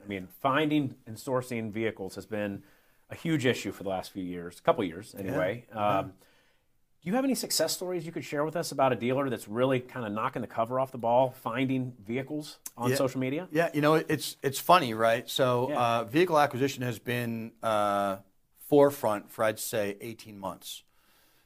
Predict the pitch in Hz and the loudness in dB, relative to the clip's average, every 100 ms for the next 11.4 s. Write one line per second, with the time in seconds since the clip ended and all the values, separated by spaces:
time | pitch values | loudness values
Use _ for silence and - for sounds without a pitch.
0 | _ _ 147 147 139 127 135 135 127 123 | _ _ 2 6 6 6 4 4 4 2
1 | 151 165 - 131 127 127 127 117 117 113 | 2 0 -2 2 2 2 2 0 0 -8
2 | - - 160 156 135 123 120 123 120 - | -10 -4 0 2 2 2 2 2 2 -2
3 | 98 98 98 95 - 98 90 90 85 92 | -8 -10 -8 -10 -4 -4 -4 -6 -10 -10
4 | - 101 98 98 92 - 104 98 92 90 | -10 -10 -10 -12 -14 -14 -16 -18 -20 -10
5 | 98 92 87 98 92 - 101 90 110 127 | -6 -6 -8 -12 -16 -18 -20 -16 -6 -6
6 | 101 - - _ _ _ _ _ 117 113 | -6 -10 -14 _ _ _ _ _ -2 -2
7 | 104 107 151 143 127 120 113 120 123 127 | -2 0 0 4 4 4 -2 -8 -8 -4
8 | 151 151 139 127 117 - 117 110 104 113 | 0 2 2 2 0 2 4 4 -2 -6
9 | 107 95 - 117 113 113 98 87 98 90 | -6 -8 0 2 4 0 -10 -8 -8 -8
10 | 80 - 107 107 - - _ _ - 135 | -12 -14 -8 -8 -10 -20 _ _ -2 0
11 | 127 147 120 | 4 4 4